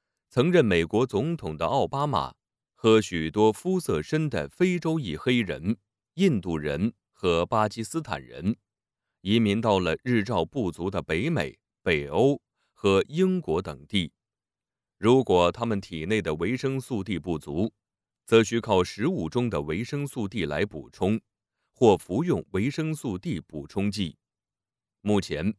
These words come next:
欧美许多国家的食物里面，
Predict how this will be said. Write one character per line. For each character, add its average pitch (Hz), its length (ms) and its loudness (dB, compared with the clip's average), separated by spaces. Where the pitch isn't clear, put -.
欧 127 160 6
美 104 280 4
许 76 280 -6
多 156 240 -2
国 87 240 0
家 110 200 -2
的 92 120 -4
食 90 200 -6
物 143 160 0
里 73 180 -6
面， 92 300 -2